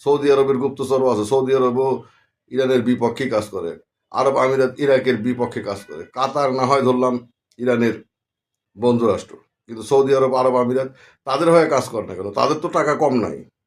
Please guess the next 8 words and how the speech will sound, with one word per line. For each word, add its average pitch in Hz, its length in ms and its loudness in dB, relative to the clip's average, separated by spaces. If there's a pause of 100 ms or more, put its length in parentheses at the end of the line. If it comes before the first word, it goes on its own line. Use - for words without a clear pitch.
(120)
ইসরায়েলের 151 400 2
চাইতেও 156 320 2
তাদের 143 240 0
টাকা 127 240 0
বেশি। - 200 -10 (1300)
তারা 131 240 0
ট্রাম্প 147 380 2
আসলে 170 280 2